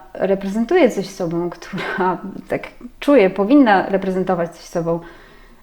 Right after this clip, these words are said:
I stąd też moje oburzenie było takie duże. I napisałam do niej prywatną wiadomość, tak naprawdę kopiując mój komentarz i odnosząc bezpośrednio się do,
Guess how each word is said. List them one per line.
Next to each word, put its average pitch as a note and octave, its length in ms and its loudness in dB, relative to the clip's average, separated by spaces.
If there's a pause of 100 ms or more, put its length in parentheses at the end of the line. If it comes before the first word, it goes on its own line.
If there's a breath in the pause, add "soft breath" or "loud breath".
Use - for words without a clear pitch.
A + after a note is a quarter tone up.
I - 60 -10
stąd A3 240 2
też - 120 0
moje G3+ 260 2
oburzenie A#3+ 460 4
było F#3 160 4
takie F3+ 240 -4
duże. D3+ 300 -6 (1600 soft breath)
I F#3+ 340 -2 (320)
napisałam F#3+ 480 2
do F#3 80 2
niej G#3 160 0
prywatną C4 460 2
wiadomość, E3+ 680 0 (280)
tak C4 120 -6
naprawdę D4 340 4
kopiując G3+ 600 -2
mój F#3 280 -2 (160)
komentarz F#3 600 0
i F3+ 300 -4
odnosząc G3 440 0
bezpośrednio E3+ 560 -6
się E3+ 140 -8
do, E3 140 -4